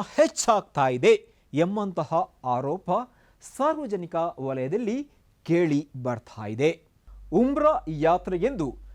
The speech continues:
ಮಕ್ಕಾ ಮದೀನಕ್ಕೆ ಕರೆದೊಯ್ದ ದಕ್ಷಿಣ ಕನ್ನಡ ಜಿಲ್ಲೆಯ ಕಬಕ ಎಂಬಲ್ಲಿರುವಂತಹ ಮೊಹಮ್ಮದೀಯ ಹಜ್ and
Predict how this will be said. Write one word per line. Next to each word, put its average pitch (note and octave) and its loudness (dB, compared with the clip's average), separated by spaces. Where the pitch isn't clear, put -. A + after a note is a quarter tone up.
ಮಕ್ಕಾ A3+ 2
ಮದೀನಕ್ಕೆ E3+ -4
ಕರೆದೊಯ್ದ C3 -2
ದಕ್ಷಿಣ A3 -4
ಕನ್ನಡ E3+ -2
ಜಿಲ್ಲೆಯ G3+ 2
ಕಬಕ B3 2
ಎಂಬಲ್ಲಿರುವಂತಹ D3+ 0
ಮೊಹಮ್ಮದೀಯ F#3 0
ಹಜ್ A#3+ 2
and E3+ -2